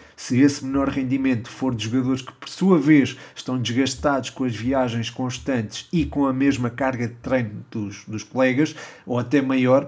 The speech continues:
porque, hum, apesar de não jogarem, o treino de recuperação ativa não é feito por eles,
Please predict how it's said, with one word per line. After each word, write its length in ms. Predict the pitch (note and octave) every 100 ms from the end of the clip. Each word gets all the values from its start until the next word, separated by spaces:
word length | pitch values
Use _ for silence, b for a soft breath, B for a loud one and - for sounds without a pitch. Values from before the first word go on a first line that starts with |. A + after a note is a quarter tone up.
| -
porque, 580 | C3 - - B2+ A#2+
hum, 220 | A2+ A2 G#2+ - _ C3+
apesar 300 | A2+ B2+ B2+
de 80 | B2
não 160 | B2+
jogarem, 560 | B2 B2 C#3+ C3 A2+ G2 B B -
o 240 | C3 A#2+
treino 340 | A#2 C3 C3 B2+
de 60 |
recuperação 500 | B2 - B2 C3 C3+
ativa 640 | B2+ C3 C3+ C3+ A2 G#2 G2
não 160 | A2+
é 80 | A#2+
feito 240 | A#2 B2 A#2+
por 160 | C3
eles, 400 | C3 C#3+ E3+ -